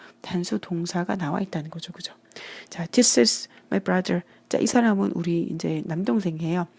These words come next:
그래서 hobby is playing basketball. 그의 취미는 is 뭐냐면, 자, 비동사 뒤에 나와 있는 거는, 비동사 뒤에 이렇게 나와 있는 거는 뭐냐면 보어라고 합니다. 그래서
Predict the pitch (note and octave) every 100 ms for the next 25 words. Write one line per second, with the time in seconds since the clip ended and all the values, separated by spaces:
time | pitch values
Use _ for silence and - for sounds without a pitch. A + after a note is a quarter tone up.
0 | - - - G#3 F3+ F#3 A3 A#3+ A3 -
1 | G3+ F#3+ F#3+ F3 - - - F3 E3+ -
2 | - _ - G#3 F#3 F3 - B3+ B3+ B3
3 | B3+ B3+ F3+ F3+ F3 E3+ E3 F#3+ A3 A3+
4 | A#3+ B3 - - - - F3+ - A3 A#3
5 | D#4 C#4 G#3+ F#3+ - G#3+ A3 F3 E3+ F#3
6 | F3 F3 F3 E3+ A3+ G#3+ - - - -
7 | G3 B3 A#3 G#3+ F#3 - - G3+ A3+ G#3
8 | F3+ - F3+ D#3+ F3 F#3 F3 F3 F3 E3+
9 | F3 G#3 B3+ - - - - F#3+ F3+ E3+
10 | G#3 G3+ _ - G3+ A3+ A#3 F#3 E3+ D#3+
11 | E3 E3+ D#3+ E3+ F#3+